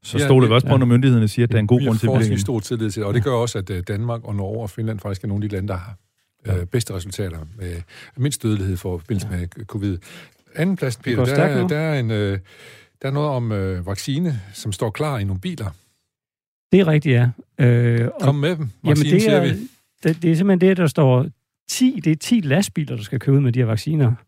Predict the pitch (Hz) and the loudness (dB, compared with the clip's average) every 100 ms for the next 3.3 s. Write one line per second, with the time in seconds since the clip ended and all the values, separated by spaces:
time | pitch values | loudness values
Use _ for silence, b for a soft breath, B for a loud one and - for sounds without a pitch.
0 | _ _ _ _ - 123 120 120 123 120 | _ _ _ _ -2 2 4 4 2 2
1 | 165 127 127 110 - 95 101 139 165 131 | 0 0 -2 -4 -4 -2 -2 0 2 2
2 | 113 123 120 113 120 - 127 143 175 - | 2 2 2 2 0 2 2 2 -2 0
3 | 160 160 120 | 0 2 0